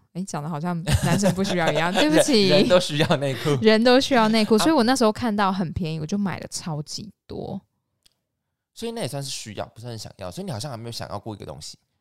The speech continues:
Speaker 1: 想要，但我会思考欸。好像很少欸，
Speaker 2: 真的没有欸。
Speaker 1: 因为通常想要是买了是会后悔，是不是？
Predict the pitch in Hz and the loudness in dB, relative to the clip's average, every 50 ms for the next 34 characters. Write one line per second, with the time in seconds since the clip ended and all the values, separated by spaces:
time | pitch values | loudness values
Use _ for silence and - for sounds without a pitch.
0 | _ _ - - - 202 175 170 160 170 208 226 220 202 185 165 156 156 165 190 | _ _ -12 -6 -4 -2 -2 -2 -4 -4 -2 0 0 2 2 0 0 -2 -4 -4
1 | 247 254 226 180 160 175 202 196 - - - 185 185 185 - - - - 190 - | -2 -2 0 0 0 0 -2 -2 -4 -6 -4 -4 -4 -4 -4 -6 -10 -12 -12 -12
2 | - - - - - - - 220 202 _ _ _ _ _ _ _ _ _ _ _ | -12 -12 -12 -12 -12 -12 -14 -14 -16 _ _ _ _ _ _ _ _ _ _ _
3 | _ _ _ _ _ _ - - _ _ _ _ _ _ - - _ - 175 185 | _ _ _ _ _ _ -20 -20 _ _ _ _ _ _ -20 -16 _ -8 -8 -6
4 | - 311 339 339 339 330 320 311 294 285 269 254 - - 202 208 233 254 - - | -6 -6 -8 -8 -8 -12 -12 -12 -12 -12 -14 -10 -8 -6 -6 -6 -6 -8 -8 -6
5 | - 185 160 156 147 151 143 147 - - - _ _ - 254 339 349 254 226 339 | -4 -4 -4 -4 -4 -8 -10 -12 -14 -16 -18 _ _ -12 -6 -4 -4 0 0 0
6 | 339 339 240 214 220 - - - 202 175 165 190 240 233 214 214 226 220 202 165 | 2 2 2 0 0 0 -2 -2 -2 -2 -2 0 0 0 0 0 -2 -4 -4 -4
7 | 143 143 143 170 - 202 185 208 196 190 - 214 180 - - - - - - - | -4 -6 -10 -8 -6 -6 -4 -4 -4 -4 -2 -4 -4 -4 -4 -8 -10 -10 -12 -14
8 | - - - - - - | -14 -12 -10 -10 -10 -10